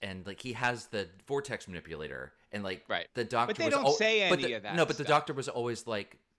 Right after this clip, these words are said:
Speaker 1: looked down on that. Like, there are other types, other agencies
Speaker 2: Right.
Speaker 1: and creatures that can travel through time, but none of them are, like,
Speaker 2: It's
Speaker 1: time
Speaker 2: the
Speaker 1: lords.
Speaker 2: elitism of the
Speaker 1: That's,
Speaker 2: Time
Speaker 1: I
Speaker 2: Lord,
Speaker 1: think that's
Speaker 2: which
Speaker 1: kind of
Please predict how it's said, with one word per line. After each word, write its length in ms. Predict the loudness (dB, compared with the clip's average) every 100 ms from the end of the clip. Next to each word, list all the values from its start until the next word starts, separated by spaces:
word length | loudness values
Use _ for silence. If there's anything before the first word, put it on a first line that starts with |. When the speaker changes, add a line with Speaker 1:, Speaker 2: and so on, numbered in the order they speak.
| -12
Speaker 1:
looked 240 | -8 -8 0
down 300 | 2 4 2
on 140 | 0
that. 240 | -2 -2 -4
Like, 160 | -4
there 80 | 0
are 160 | 0 0
other 240 | -2 -2
types, 460 | -6 -6 -6 -6 -10 -20 -8
other 480 | -2 0 2 0 -2 -10 -18 0
agencies 520 | 2 2 -2 0 2
Speaker 2:
Right. 80 | 2
Speaker 1:
and 80 | 2
creatures 300 | -2 -2 0
that 120 | 0
can 200 | 2 -2
travel 260 | 2 2 2
through 160 | -4
time, 380 | -4 0 0 0 -8 -6
but 140 | -2
none 300 | 2 6 6
of 100 | 4
them 180 | 0 -2
are, 80 | -4
like, 140 | -2
Speaker 2:
It's 100 | 0
Speaker 1:
time 160 | 4 4
Speaker 2:
the 120 | 4
Speaker 1:
lords. 200 | 4 2
Speaker 2:
elitism 560 | 2 2 0 0 -2 0
of 260 | -2 -2
the 100 | 2
Speaker 1:
That's, 220 | 6 6 6
Speaker 2:
Time 280 | 0 0 2
Speaker 1:
I 40 |
Speaker 2:
Lord, 160 | 2 2
Speaker 1:
think 160 | 0 2
that's 160 | 0
Speaker 2:
which 100 | 0
Speaker 1:
kind 160 | -2
of 40 | 0